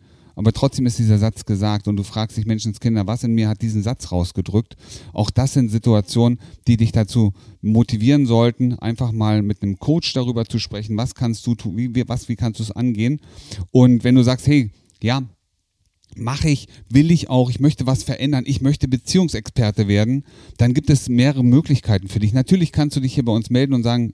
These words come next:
trägst dich ein, ne, mach, vereinbarst ein erstes kostenloses, äh, Gespräch. Wie können wir dich unterstützen, dass du wieder zurück in die glückliche Beziehung kommst? Aber du kannst natürlich auch sagen, weißt du was, ich schreib da, ähm, Betreff gibt es bei uns nicht, sondern unter Kommentare, Notizen,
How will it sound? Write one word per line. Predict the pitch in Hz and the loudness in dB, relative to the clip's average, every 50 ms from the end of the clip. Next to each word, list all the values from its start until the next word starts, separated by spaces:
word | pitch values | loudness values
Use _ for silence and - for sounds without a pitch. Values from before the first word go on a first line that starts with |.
| _ - | _ -12
trägst | - - 139 - - | -8 -8 -6 -4 -6
dich | 131 120 - | -6 -6 -6
ein, | - 131 143 156 151 - - - - _ _ _ - | -4 -4 -4 -4 -6 -8 -14 -20 -20 _ _ _ 0
ne, | 127 139 | 0 2
mach, | 160 151 135 135 131 | 2 2 0 -2 -2
vereinbarst | - - 110 85 127 131 127 123 - | -4 -4 -2 -2 0 -2 -2 -2 -4
ein | - 110 | -4 -4
erstes | 95 135 - - - - - - | -2 -4 -6 -8 -14 -20 -14 -6
kostenloses, | - 143 139 - - 135 120 120 117 110 - - | -4 -4 -4 -2 0 0 0 0 -2 -4 -10 -14
äh, | - 76 76 104 113 | -12 -8 -6 -6 -4
Gespräch. | 104 117 113 - - 151 156 165 165 - - - - - - - - | -4 -4 -6 -6 -4 -6 -4 -4 -6 -8 -12 -20 -20 -20 -12 -4 -2
Wie | - 139 | -2 0
können | - 160 151 147 | 2 2 4 4
wir | 139 139 | 4 2
dich | 131 131 131 | 2 0 -2
unterstützen, | 123 120 113 117 113 - - 160 160 - - - 156 147 139 - - - - | -2 0 0 0 0 0 -2 -4 -4 -4 -2 -2 -2 -2 -2 -4 -10 -8 -2
dass | - 117 117 - - | 0 0 0 0 2
du | - 160 175 160 | 2 2 2 2
wieder | 147 143 143 135 120 | 2 0 0 0 0
zurück | - 131 151 143 147 | -2 -4 -4 -2 -2
in | 143 | 0
die | 131 117 | 0 0
glückliche | 127 147 147 - 135 123 131 | 0 0 -2 -2 -2 -2 -2
Beziehung | 117 117 - - - - 180 170 143 123 - | -2 -2 -4 -6 -4 -2 0 0 0 0 2
kommst? | - 135 143 123 - _ | 0 0 0 -2 -8 _
Aber | - 135 147 151 147 139 147 151 151 - - - - - - | -4 -2 -2 0 2 2 2 2 0 -2 -8 -20 -14 -6 -2
du | 127 | 0
kannst | 127 - 147 139 | 2 2 2 2
natürlich | 147 143 123 143 139 131 | 2 4 4 4 4 4
auch | 131 | 2
sagen, | 123 135 131 127 | 2 0 0 2
weißt | 127 135 - - | 2 0 0 0
du | 120 | 0
was, | 120 139 160 - - _ _ _ - | 0 0 -2 -4 -8 _ _ _ -4
ich | - 135 - | -2 0 0
schreib | - - 147 160 - - | 0 0 -2 -2 -2 0
da, | - 127 127 147 160 156 - - - _ _ _ _ - | 0 2 2 2 -2 -4 -8 -16 -20 _ _ _ _ 2
ähm, | 117 113 113 107 | 2 4 4 4
Betreff | 110 - - - 139 135 - | 0 0 0 -2 -2 -2 -2
gibt | - - - - | -6 -6 -4 -2
es | 143 - | -2 -2
bei | - 113 | 0 0
uns | 90 104 110 - | 0 0 0 -2
nicht, | 123 117 | -2 -2
sondern | 110 117 117 117 90 | 0 0 0 0 0
unter | 113 113 123 | 0 -2 -2
Kommentare, | 104 - 123 113 113 107 - 123 127 135 139 127 120 | -2 -2 -2 -2 -2 -2 -2 -2 -2 -2 0 2 2
Notizen, | 113 110 - - 135 156 - - - 131 143 151 | 2 2 0 -2 -6 -6 -6 -6 -4 -4 -4 -4